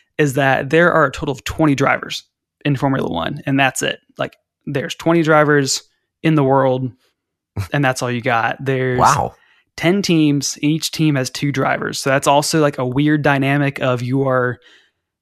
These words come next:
Speaker 1: uh, competing against your teammate, but also you're both going for, so I think Mario Kart, when you, like, the higher up
Speaker 2: <laughs>
Speaker 1: you finish, the more points you get. And that's literally how it works. So you're going for combined points together.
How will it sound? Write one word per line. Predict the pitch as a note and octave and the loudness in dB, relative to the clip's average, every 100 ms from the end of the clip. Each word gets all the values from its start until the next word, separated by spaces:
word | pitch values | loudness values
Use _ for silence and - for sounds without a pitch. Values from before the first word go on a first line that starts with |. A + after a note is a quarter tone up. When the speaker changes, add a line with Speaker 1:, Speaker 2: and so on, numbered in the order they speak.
| _ _ _ - | _ _ _ -2
Speaker 1:
uh, | B2+ A#2 A2+ C3+ C2+ - - _ | 0 0 0 -2 -4 -8 -16 _
competing | - C#3+ F#3+ F#3 | -8 -2 2 2
against | C#3+ B2+ D#3 F#3+ | 2 0 0 0
your | G#3 G3 | -2 -2
teammate, | - G#3+ G3+ A3 | 0 2 2 2
but | C#3+ | 4
also | C#3 C#3 D#3 C#3+ | 4 4 2 2
you're | C3+ C#3+ C3 B2+ B2+ - - | 2 0 -2 -2 -6 -8 -8
both | C3 C#3 B2+ - | -2 -2 -2 -2
going | C#3 C3+ C3+ | 0 0 0
for, | - C3+ B2+ B2 A#2 _ - - _ | -2 0 0 -2 -4 _ -20 -20 _
so | F3 | 2
I | |
think | E3+ G#3 - | 4 2 0
Mario | C#3+ C#3+ | 2 2
Kart, | D#3 F3 F3+ - - | 4 2 2 -2 -2
when | C3+ | 0
you, | C3+ C3 B2+ - | 2 2 0 -4
like, | C3+ | -2
the | C3 | 2
higher | D3+ E3 | 4 6
up | D#3+ C#3 | 6 6
Speaker 2:
<laughs> | |
Speaker 1:
you | D3 C#3+ C3+ | 4 4 4
finish, | D#3+ D#3 D3+ - | 4 4 2 2
the | |
more | D3+ C#3+ | 2 2
points | - C#3 - | 2 0 0
you | C3+ | 0
get. | B2+ B2 _ - | 0 -2 _ -8
And | C3+ | -2
that's | B2 C#3 | -2 -2
literally | C#3+ C#3+ C3+ | -2 0 0
how | C3 C3 | 0 0
it | C#3 | 0
works. | B2+ B2 - - _ _ | -2 -4 -8 -14 _ _
So | - E3 | -4 2
you're | F3+ F3+ | 4 2
going | E3 F#3+ C4+ A#3 | 2 2 2 2
for | D#3+ | 0
combined | C#3+ - D3 C#3+ D#3+ D#3 C#3 | 0 -2 0 2 2 2 -2
points | - C#3+ C3 - | -2 0 0 -4
together. | - - B2+ C3 C3 D3+ D3+ | -6 -6 0 2 2 0 -2